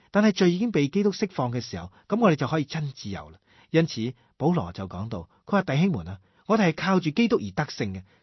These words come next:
今日我哋要憑呢個信心去絕對相信。」當我哋接受基督嘅時候，我哋擁有基督，我哋就可以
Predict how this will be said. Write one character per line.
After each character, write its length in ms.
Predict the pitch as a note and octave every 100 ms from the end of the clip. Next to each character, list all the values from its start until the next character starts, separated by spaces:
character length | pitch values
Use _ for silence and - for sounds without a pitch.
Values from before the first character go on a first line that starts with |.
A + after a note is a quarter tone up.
| -
今 100 | F#3
日 60 | D3+
我 80 | C3+
哋 60 | C3
要 140 | C#3
憑 180 | - F2
呢 80 | C#3+
個 100 | C3+
信 220 | A#2 G#2+
心 160 | C#3+ A#2+
去 60 | G#2
絕 200 | - G2
對 160 | G#2 G2
相 220 | B2+ A#2
信。」 160 | F#2 - _ _ _ _ _ _ -
當 140 | G#3
我 60 | G#3
哋 100 | D3+
接 100 | E3+
受 160 | D#3
基 160 | C3 F3+
督 80 | F3+
嘅 120 | B2+
時 180 | - F#2
候， 200 | E2+ D#2+ _ _
我 140 | C3 C3+
哋 80 |
擁 160 | A2+ C#3
有 100 | A#2+
基 140 | C3+
督， 140 | B2+ A#2 _ -
我 140 | F#3+
哋 20 | E3+
就 140 | D3
可 160 | C3 F3
以 260 | D3+ C3